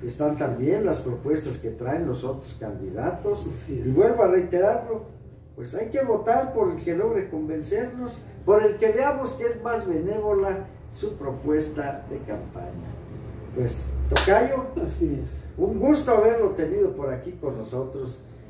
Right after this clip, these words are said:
Speaker 1: Tengo entendido que ahorita va corriendo a pelearse allá a la presidencia. <laughs> Bueno,
Speaker 2: Así es,
Speaker 1: cual
Speaker 2: así
Speaker 1: buen
Speaker 2: es.
Speaker 1: luchador social.
Speaker 2: Sí, así
Speaker 1: Pues
Speaker 2: es. Este, pues mira, efectivamente sí estamos por regresar ahorita a presidencia porque,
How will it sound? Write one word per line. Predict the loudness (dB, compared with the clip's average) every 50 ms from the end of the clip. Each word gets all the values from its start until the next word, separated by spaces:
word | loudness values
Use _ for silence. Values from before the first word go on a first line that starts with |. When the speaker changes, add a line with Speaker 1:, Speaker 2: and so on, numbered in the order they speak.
| -18 -18 -16 -16 -16 -16 -16 -16 -16 -2 0
Speaker 1:
Tengo | 0 2 2 2
entendido | 0 2 2 2 2 6 6 6 6 6 4 2
que | 0 0
ahorita | 0 0 0 0 0 0 2 4
va | 4 4 4 4 6
corriendo | 6 6 6 6 6 4 4 4 4 4
a | 2 4 4
pelearse | 6 6 6 8 6 6 6 4 2 2 4 4
allá | 6 6 6 6
a | 6
la | 4 2 2 4
presidencia. | 4 2 2 2 2 2 4 6 6 6 6 4 0 -4 0 0 2 4 6 6 6 6 6 4 2 0 0 0 0 -2 -2 -4 -4 -8 -12 -12
<laughs> | -14 -14 -10 -6
Bueno, | -2 0 2 4 4 2
Speaker 2:
Así | 4 6 6 6
es, | 8 8
Speaker 1:
cual | 8 8 8 8
Speaker 2:
así | 8
Speaker 1:
buen | 8 8 8 8
Speaker 2:
es. | 4 0
Speaker 1:
luchador | -2 0 0 2 2 4 2 2 2
social. | 0 -2 -4 -4 -4 -2 0 0 2 0 0 -4 -8 -12 -16 -18 -20 -20 -18 -18 -16 -16 -16
Speaker 2:
Sí, | -18 -2 4 6 8 8 8
así | 6 6 4 6 6
Speaker 1:
Pues | 6 4 4 2
Speaker 2:
es. |
Este, | 2 2 2 2 2 2 4 4 4 0 -2 0
pues | 2 4 6 8
mira, | 8 8 8 6
efectivamente | 4 2 0 -2 0 2 4 6 6 6 6 4 4 2 4 4 4 4
sí | 4 4 4 4 4 2 0
estamos | -2 -2 0 2 4 6 6 4 2 -2 -8 -12 -14 -14 -16 -16 -14 -16 -16 -16 -16 -16 -16 -16 -14 -4 -2
por | 0 2
regresar | 2 4 4 4 2 4 6 6 6 8
ahorita | 8 8 6 6 4 2 0
a | 0 2
presidencia | 0 0 0 4 6 6 8 8 8 6 6 6 4 4 4 2
porque, | -2 -4 -4 -4 -4 -4 -2 0 0 0 0 -2